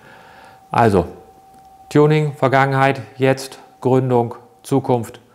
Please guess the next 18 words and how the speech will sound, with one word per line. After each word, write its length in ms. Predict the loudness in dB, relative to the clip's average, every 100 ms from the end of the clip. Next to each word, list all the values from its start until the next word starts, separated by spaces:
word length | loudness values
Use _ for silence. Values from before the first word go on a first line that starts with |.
| _ _ _
geht 160 | -6
immer 200 | -4 -4
weiter 400 | -2 -4 -4 -10 -10
und 100 | -10
ich 100 | -10
freue 180 | -6 -6
mich 140 | -6
drauf. 260 | -8 -10 -8
Und 80 | -8
ich 80 | -4
freue 160 | -4
mich 80 | -2
auch 120 | -4
drauf, 180 | -4 -4
dass 160 | -4 -4
ihr 100 | -4
weiter 240 | -4 -4
Zukunft 460 | -4 -4 -2 -6